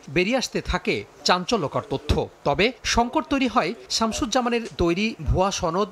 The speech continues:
ছড়িয়ে পড়ার বিষয়টি। জাল সার্টিফিকেটগুলো কারা কিনেছে, কোথায় বিক্রি করা হয়েছে তা শনাক্তে জটিলতা তৈরি হলেও দ্বিতীয়বারের রিমান্ডে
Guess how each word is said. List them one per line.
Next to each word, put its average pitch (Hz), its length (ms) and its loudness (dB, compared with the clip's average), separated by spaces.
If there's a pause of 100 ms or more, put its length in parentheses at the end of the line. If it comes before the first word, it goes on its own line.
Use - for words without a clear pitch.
(160)
ছড়িয়ে 233 300 0
পড়ার 127 300 0
বিষয়টি। 123 500 -2 (2250)
জাল 240 200 4
সার্টিফিকেটগুলো 233 880 0
কারা 214 260 0
কিনেছে, 220 680 -2
কোথায় 220 300 -2
বিক্রি 139 280 -6
করা 117 200 0
হয়েছে 151 480 -2 (140)
তা 151 260 2
শনাক্তে 196 540 -2 (200)
জটিলতা 233 460 2
তৈরি 160 260 0
হলেও 190 320 2 (240)
দ্বিতীয়বারের 233 560 2
রিমান্ডে 196 480 0